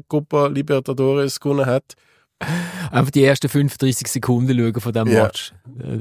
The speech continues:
Speaker 2: das ist grossartig.
Speaker 1: Das ist wirklich grossartig. Und, und von denen ist ja, vom F C ist wirklich gar nichts mehr gekommen. Und G C hat nicht können. Du merkst, ich glaub, der, der Sonny Kittel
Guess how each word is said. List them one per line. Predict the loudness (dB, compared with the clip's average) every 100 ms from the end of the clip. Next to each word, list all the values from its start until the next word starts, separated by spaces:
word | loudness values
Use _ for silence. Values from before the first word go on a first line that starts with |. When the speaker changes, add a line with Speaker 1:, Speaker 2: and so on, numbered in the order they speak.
| -8
Speaker 2:
das | -18 -10 -10
ist | -8 -12 -18 -18 -6
grossartig. | -2 -2 -2 -6 -6
Speaker 1:
Das | -4
ist | -4
wirklich | -4 -8
grossartig. | -4 -2 0 2 2 0 -6 -8
Und, | -2 -2 -2 -6 -20 _ _
und | -6 -6 -6
von | -2 4
denen | 6 6
ist | 6
ja, | 4
vom | 2 2 4
F | 2
C | -2
ist | -8 -10
wirklich | -12 -2
gar | 2 4
nichts | 4 0
mehr | -2
gekommen. | -6 -8 -12 _ _ _ _ -8
Und | -6 0
G | -2
C | 0
hat | -2
nicht | -4 -2
können. | 0 0 -2 -8 _ _ _ _ _
Du | -2
merkst, | 4 4 4 0 -8 -8 _ _ _ _ _ _ _ _ _ _ _ _ _ -20 -20 -20
ich | -14 -4
glaub, | -4 -2
der, | -4
der | -2 -2
Sonny | 0 0
Kittel | 0 0 -2 0 0 0